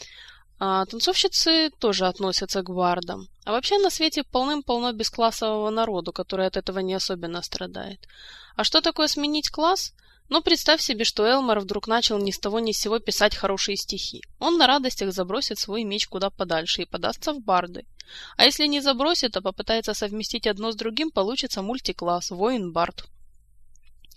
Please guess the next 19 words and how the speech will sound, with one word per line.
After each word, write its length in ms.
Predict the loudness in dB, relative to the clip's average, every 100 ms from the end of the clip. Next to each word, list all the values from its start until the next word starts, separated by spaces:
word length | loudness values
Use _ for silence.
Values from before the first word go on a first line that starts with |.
| -18 -2
«Как 200 | 0 2
в 60 |
классической 640 | 2 2 2 0 0 2
ролевухе», 640 | 2 2 0 0 -4 -4 -8
восхитилась 720 | -6 -6 -6 -4 -4 -4 -4
Ольга. 300 | -6 -6 -10 -14 -20 -20 -20 -20 -20 _ -10
«Вроде 260 | -2 0 4
того», 380 | 4 4 0 -8 -10
кивнул 400 | -8 -4 -4 -6
Жак. 300 | -8 -12 -20 -20 -20 -20 -20 -14
«Знаешь, 720 | -6 2 2 6 6 6 2 0
кстати, 540 | -2 -2 -2 -2 -2
какой 400 | -2 2 4 6
оптимальный 560 | 4 2 0 2 2 -2
подбор 380 | -4 -4 -4 -2
классов 420 | 2 2 0 -4
для 140 | -4
команды 380 | -2 -2 -2 -2
героев?» 540 | 0 0 0 -2 -8